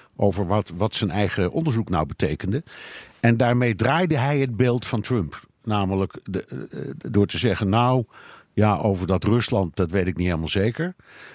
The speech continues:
Maar over, eh, machtsmisbruik, ja, daar zegt de president wat anders dan ik. Want wat ik zeg is: als er niks aan de hand was, dan hadden wij dat wel verklaard."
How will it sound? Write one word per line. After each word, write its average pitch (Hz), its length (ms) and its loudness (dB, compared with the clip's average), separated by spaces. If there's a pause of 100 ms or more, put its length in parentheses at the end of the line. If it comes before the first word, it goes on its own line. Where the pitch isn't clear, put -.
(120)
Maar 107 520 4
over, 101 640 0
eh, 87 320 -4
machtsmisbruik, 156 1000 0 (200)
ja, 135 580 2 (720)
daar 127 300 2
zegt 139 220 0
de - 60 -4
president 131 480 0
wat 135 120 0
anders 175 260 0
dan 180 120 0
ik. 208 200 -2
Want 113 200 -4
wat 127 220 0
ik 202 140 0
zeg - 460 0
is: 139 340 -2
als 185 400 0
er 143 220 0
niks 160 260 0
aan 135 80 0
de 117 60 4
hand 180 220 2
was, 220 280 -2
dan 151 180 0
hadden 151 260 2
wij 156 200 2
dat 151 180 2
wel 165 200 0
verklaard." 240 540 -2